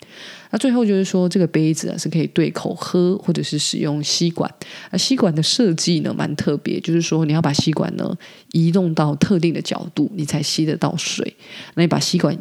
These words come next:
压回去原本的位置呢，也不会有这个漏水的问题哦。因为有些人可能想说，诶，啊，吸管不是一个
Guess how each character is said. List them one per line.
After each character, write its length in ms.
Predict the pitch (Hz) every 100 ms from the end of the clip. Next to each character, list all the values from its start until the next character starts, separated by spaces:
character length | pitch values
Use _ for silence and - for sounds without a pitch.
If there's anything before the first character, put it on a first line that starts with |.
| -
压 260 | 185 196 208
回 160 | 156
去 180 | 147 180
原 160 | 151 156
本 240 | 147 139
的 200 | 131 98 -
位 180 | 185 151
置 200 | - -
呢， 200 | 107 156
也 140 | 165
不 140 | 151 165
会 80 |
有 80 | 160
这 120 | 151 -
个 260 | - -
漏 180 | 180 160
水 220 | - -
的 100 | - -
问 140 | 165 -
题 260 | - - - -
哦。 100 | - - -
因 100 | 180
为 60 |
有 40 | 160
些 140 | 185
人 140 | 175
可 100 | 160
能 80 | 147
想 160 | 151 143
说， 100 | 156
诶， 180 | 196 202
啊， 100 | 190
吸 240 | - 175
管 160 | 175 170
不 80 | 170
是 100 | -
一 80 |
个 80 | 165